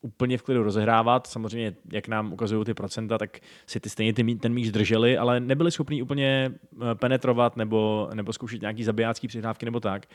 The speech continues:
A do toho všeho měl Everton vlastně i šance, že jo? Jakože stávalo se tam, že z nějakého protiútoku nebo prostě z nějakého závaru,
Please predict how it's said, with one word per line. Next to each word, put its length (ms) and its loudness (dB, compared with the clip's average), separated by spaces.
A 500 2
do 120 2
toho 200 6
všeho 280 2
měl 140 0
Everton 240 -4
vlastně 240 -2
i 40 0
šance, 360 0
že 100 -6
jo? 160 -8
Jakože 480 0
stávalo 440 4
se 140 -2
tam, 380 0
že 420 2
z 80 -2
nějakého 280 -2
protiútoku 420 -6
nebo 120 -4
prostě 220 -8
z 20 -6
nějakého 280 -4
závaru, 460 0